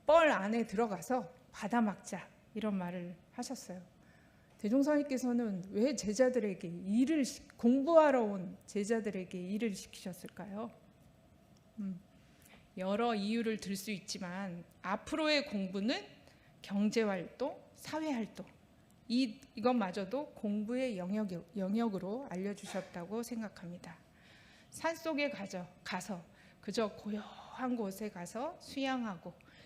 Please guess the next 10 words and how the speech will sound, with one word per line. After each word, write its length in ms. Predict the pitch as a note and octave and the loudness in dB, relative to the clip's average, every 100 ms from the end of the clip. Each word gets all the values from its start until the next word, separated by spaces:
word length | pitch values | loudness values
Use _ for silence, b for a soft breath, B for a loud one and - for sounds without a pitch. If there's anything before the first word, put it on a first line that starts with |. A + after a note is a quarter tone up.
| B | B
경전만 760 | - F#3 F#3 F#3+ A3+ G#3+ A#3+ A#3 | -8 -4 -2 0 0 0 0 -2
공부하는 580 | G3 F#3+ G#3 G3+ G3 | -4 -2 -2 -2 -4
것이 260 | F#3 F#3+ - | -6 -6 -6
마음 240 | F3+ F3+ G3 | -6 -6 -6
공부가 420 | G#3 F#3+ F#3 F#3+ | -6 -6 -6 -8
아니고 580 | E3+ F#3 E3+ F3+ G#3+ E4+ B B B B | -8 -10 -10 -6 -6 -6 B B B B
우리들이 760 | G#3+ A3 B3 G#3+ G3 A#3 F4 F#4+ | -2 2 2 2 0 -2 -6 -12
생활하고 600 | - C#4+ D4 D4 C4+ A#3 | -6 0 2 2 0 0
있는 300 | G#3+ F#3+ A3+ G#3 | -2 -2 -2 -4
현실, 520 | - F4+ F4 - E3+ | -4 -4 -2 -4 -6